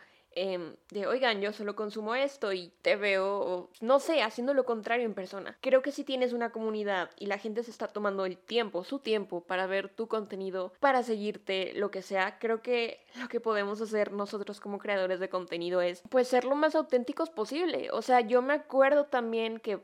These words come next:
<laughs> regreso al temita que estaba platicando, como esta obsesión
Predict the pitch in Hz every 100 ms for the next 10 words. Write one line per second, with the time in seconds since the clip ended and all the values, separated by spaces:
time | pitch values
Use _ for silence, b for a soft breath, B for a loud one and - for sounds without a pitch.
0 | - - 208 - 190 190 190 214 214 202
1 | 185 214 214 - 220 202 220 220 - 185
2 | 185 185 196 - 254 240 240 233 - 247
3 | 247 - 294 311 311 - 302 254 - 214
4 | 208 208 294